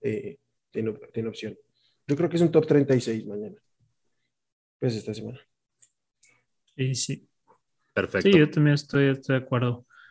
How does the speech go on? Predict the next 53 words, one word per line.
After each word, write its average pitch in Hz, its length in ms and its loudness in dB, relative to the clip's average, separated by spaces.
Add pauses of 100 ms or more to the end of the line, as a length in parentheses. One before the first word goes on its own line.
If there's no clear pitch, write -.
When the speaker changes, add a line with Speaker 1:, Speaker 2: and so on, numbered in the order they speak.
Speaker 2:
Si - 100 -18
quieres, 156 200 8
vamos 160 220 8
ahora 165 240 6
al 151 140 4
siguiente 160 460 0
enfrentamiento 165 1040 -2
Speaker 1:
Dale, 120 140 2
Speaker 2:
de 120 60 2
Speaker 1:
Paquito. 117 160 0
Speaker 2:
los, 117 280 -6
de 127 80 -2
los 123 180 -4
tres 147 220 6
del 156 120 8
jueves. 196 720 8 (180)
Pues - 120 -12
que - 80 -6
la 117 80 0
verdad 123 140 0
ninguno 139 480 0
ese 135 160 -2
es 127 80 0
gran 131 260 4
platillo 127 580 0
ni 120 60 0
nada. 143 340 4
Nos, 156 300 -2
nos 135 140 0
habían 151 160 8
acostumbrado 156 520 4
a 156 40 -4
tener 147 180 2
al 151 60 4
menos 147 320 0
uno 156 140 2
bueno. 147 260 0 (260)
Speaker 3:
Aparte, 104 220 -2
cero 123 240 6
seis. 127 280 6
Speaker 2:
Pero 123 380 -2
Speaker 3:
Vienen 117 200 6
de 120 60 2
cero 127 220 4
seis 127 260 4
Speaker 2:
Sí. 120 60 2
Speaker 3:
estos 113 200 -4
Speaker 1:
Y - 20 -6
Speaker 3:
equipos. 151 240 4
Speaker 1:
menos 160 340 6
setenta 120 580 0
y 104 100 -4
dos. 107 460 -4